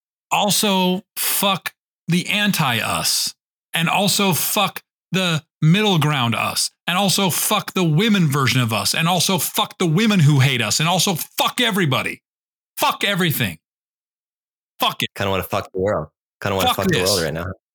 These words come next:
Speaker 1: We,
Speaker 2: <laughs>
Speaker 1: we, we can only do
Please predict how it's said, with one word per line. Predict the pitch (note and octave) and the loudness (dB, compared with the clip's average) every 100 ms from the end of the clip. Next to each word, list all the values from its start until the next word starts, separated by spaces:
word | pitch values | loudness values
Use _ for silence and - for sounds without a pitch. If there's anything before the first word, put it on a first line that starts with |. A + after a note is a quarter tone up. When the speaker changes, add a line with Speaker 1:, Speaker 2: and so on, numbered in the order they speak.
| _ _ - D3+ | _ _ -10 -4
Speaker 1:
We, | A3 G3+ - | -2 -2 -2
Speaker 2:
<laughs> | B2 | 0
Speaker 1:
we, | F#3 A3+ F#3+ | 2 2 0
we | D#3 A3 | 0 0
can | - F#3 - _ | 0 -2 -4 _
only | F#3 B3 B3 G#3 D#3 | 0 2 4 4 2
do | A#2+ A#2 G2+ G2 | 2 0 -2 -6